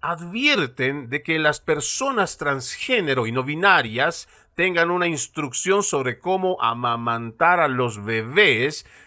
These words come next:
dando siempre esta apertura a esta mentira que nosotros lo entendemos de esa forma,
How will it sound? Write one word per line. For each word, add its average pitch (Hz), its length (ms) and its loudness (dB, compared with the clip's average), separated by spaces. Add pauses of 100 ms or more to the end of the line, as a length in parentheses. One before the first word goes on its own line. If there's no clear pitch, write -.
(140)
dando 247 300 4
siempre 302 340 0
esta 247 160 4
apertura 131 1400 0
a 139 280 2
esta 190 260 0
mentira 147 840 -2
que 110 80 -10
nosotros 123 360 -6
lo 139 80 -2
entendemos 170 440 -2
de 175 60 -10
esa 175 160 -4
forma, 131 640 -2